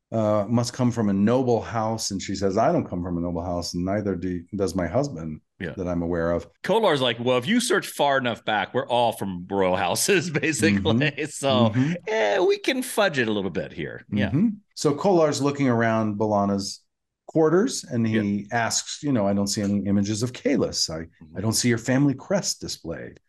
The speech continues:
Speaker 2: Right.
Speaker 1: I love her response, "Well, they clashed with the carpet."
Speaker 2: <laughs> Yeah.
Speaker 1: That was funny. And he, he asks, "Don't you wanna honor your people's traditions?" And she
Speaker 2: Yeah.
Speaker 1: goes, "No,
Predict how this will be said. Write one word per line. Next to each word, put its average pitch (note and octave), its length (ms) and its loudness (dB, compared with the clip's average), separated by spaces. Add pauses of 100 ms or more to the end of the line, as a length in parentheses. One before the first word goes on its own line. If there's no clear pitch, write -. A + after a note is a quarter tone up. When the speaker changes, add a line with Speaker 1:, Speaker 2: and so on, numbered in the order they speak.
(120)
Speaker 2:
Right. F2+ 180 -6
Speaker 1:
I G2+ 60 -2
love A#2+ 300 2
her C#3 120 2
response, A2 500 -2 (300)
"Well, C3+ 160 4
they A2+ 140 2
clashed G2 420 -4
with F2+ 100 -4
the - 60 -12
carpet." D#2 540 -6
Speaker 2:
<laughs> - 100 -8
Yeah. F3 540 -2 (280)
Speaker 1:
That F#3+ 120 -4
was D3+ 180 -2
funny. - 460 -10 (420)
And C#3+ 140 2
he, D#3+ 80 2
he F3+ 260 0
asks, C#4+ 260 4
"Don't C3+ 240 2
you B2 120 2
wanna G#2+ 260 -2
honor G#2 540 0
your G2 140 -4
people's G2 340 -4
traditions?" F#2+ 640 -4
And E2+ 120 -8
she G2+ 120 -8
Speaker 2:
Yeah. G2 80 -2
Speaker 1:
goes, G2 140 -4
"No, A#2 360 0